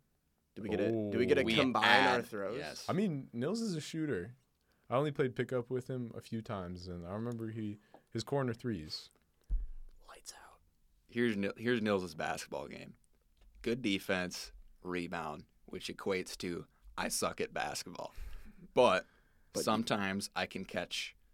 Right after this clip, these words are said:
Speaker 3: flames and be hot with the shooting stroke. But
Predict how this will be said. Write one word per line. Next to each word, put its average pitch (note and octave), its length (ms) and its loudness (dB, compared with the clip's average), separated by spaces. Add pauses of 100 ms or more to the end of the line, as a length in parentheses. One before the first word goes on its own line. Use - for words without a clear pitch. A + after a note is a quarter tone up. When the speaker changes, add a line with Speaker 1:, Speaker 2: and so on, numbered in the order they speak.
(840)
Speaker 3:
flames F2+ 840 -4
and E2+ 160 -6
be F2 180 -4
hot E2+ 260 0
with - 100 -12
the D2 80 -14
shooting F2 480 -6 (220)
stroke. - 500 -10 (360)
But F#2 300 4